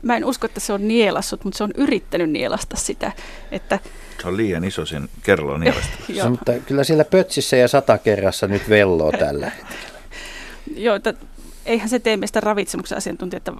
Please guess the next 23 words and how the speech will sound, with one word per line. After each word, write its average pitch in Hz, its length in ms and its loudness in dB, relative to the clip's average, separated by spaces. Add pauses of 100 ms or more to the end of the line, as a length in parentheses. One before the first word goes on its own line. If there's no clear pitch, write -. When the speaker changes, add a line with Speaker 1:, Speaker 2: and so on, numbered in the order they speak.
(200)
Speaker 1:
vaikka 196 220 -6
me 185 100 -4
syödään 175 380 -4
kaikki - 300 -6
joka - 280 -10
päivä. - 280 -8 (800)
Että - 280 -2 (420)
toki 233 240 -2
me 214 100 -2
tietää 214 340 0
sitten - 320 -4
itse, - 320 -8
itse 247 240 -2
parhaiten 208 500 0
se, 214 120 -2
että - 240 -4 (120)
mitkä - 280 -4
ruoat 214 260 -4
meille 208 220 -2
itsellemme 202 580 -6 (460)
aiheuttaa 190 480 -2
jotakin 190 360 -6
oireita, 196 420 -4